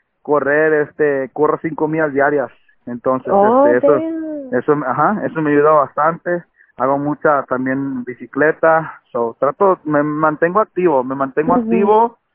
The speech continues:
Speaker 1: y como te digo, ca-, como cada dos horas, como lo que se me antoja, Marlene, pero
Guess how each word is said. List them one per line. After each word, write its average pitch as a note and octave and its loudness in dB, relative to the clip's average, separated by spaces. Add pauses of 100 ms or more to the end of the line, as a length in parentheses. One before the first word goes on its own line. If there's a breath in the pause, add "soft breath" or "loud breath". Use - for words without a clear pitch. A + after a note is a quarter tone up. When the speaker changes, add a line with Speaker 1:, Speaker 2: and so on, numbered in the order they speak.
(200)
Speaker 1:
y C3 -4
como C#3 -2
te C#3 0
digo, D#3+ 2
ca-, C#3 -4
como E3 0
cada E3 2
dos E3 0
horas, C#3+ -2 (160)
como F3+ -4
lo G#3 -4
que D#3+ -8
se C#3+ -6
me C3 -8
antoja, F3+ -4
Marlene, A3 -6
pero B2+ 0